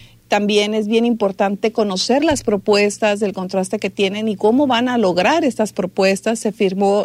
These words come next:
también este convenio, este, de solidaridad, ¿verdad?, de, de no violencia en contra de las mujeres. Creo que es sumamente importante. Eh, estaban comentando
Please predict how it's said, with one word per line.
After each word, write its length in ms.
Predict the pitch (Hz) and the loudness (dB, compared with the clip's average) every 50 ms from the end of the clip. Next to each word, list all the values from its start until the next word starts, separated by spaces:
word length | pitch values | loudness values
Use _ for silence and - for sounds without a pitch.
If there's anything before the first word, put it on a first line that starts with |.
| - | -4
también 300 | _ 196 196 190 185 190 | _ -6 -4 -2 -2 -4
este 160 | 196 - 196 202 | -2 -4 -4 -4
convenio, 520 | - 185 175 180 185 214 226 247 294 311 - - - - - - - _ - | -4 -4 -2 0 2 2 4 4 2 0 -2 -8 -16 -20 -20 -20 -14 _ 0
este, 840 | 226 202 190 - - - 247 208 190 185 180 175 170 - 78 - - - - | 0 0 0 -2 -4 -2 2 2 4 4 4 4 2 0 -2 -6 -10 -16 -6
de 140 | 208 214 185 | -2 -2 -2
solidaridad, 580 | 170 - 190 180 180 170 165 170 165 180 185 190 | -2 -2 -4 -4 -2 -2 0 0 2 0 0 -2
¿verdad?, 360 | 208 196 185 175 185 175 185 | -2 -2 0 0 2 0 0
de, 220 | 190 180 180 170 175 | 0 -2 -2 -4 -6
de 260 | - 170 185 - 185 | -8 -10 -4 -2 0
no 140 | 185 190 190 | 0 2 2
violencia 520 | 202 214 208 208 202 202 208 208 202 - 202 | 2 4 4 4 4 2 2 0 -2 -4 -6
en 120 | 190 185 | -6 -6
contra 220 | - 185 185 190 | -8 -8 -6 -6
de 40 | 185 | -6
las 140 | 180 165 - | -6 -4 -6
mujeres. 480 | 170 165 - 208 190 185 190 202 202 - | -6 -4 0 0 0 0 0 -2 -4 -6
Creo 160 | - 180 185 | -8 -8 -6
que 260 | - 190 180 175 - | -6 -6 -6 -6 -6
es 140 | - 180 185 | -6 -8 -6
sumamente 460 | - 202 196 202 196 196 190 196 - | -6 -6 -6 -4 -6 -6 -8 -4 -4
importante. 680 | 208 202 190 180 180 185 - 180 190 190 - 254 262 254 - - - - - - - - - | -4 -2 0 -2 -2 0 -2 -2 -2 -2 -2 -2 -4 -4 -6 -16 -20 -20 -20 -20 -20 -6 -2
Eh, 140 | 190 208 202 | 2 2 2
estaban 320 | 196 196 - 202 196 202 | 2 2 0 0 0 0
comentando 840 | 208 240 226 214 196 202 190 - 196 196 202 202 220 220 233 226 | -2 -2 -2 -2 -4 -4 -2 -2 -2 -2 0 0 2 2 0 0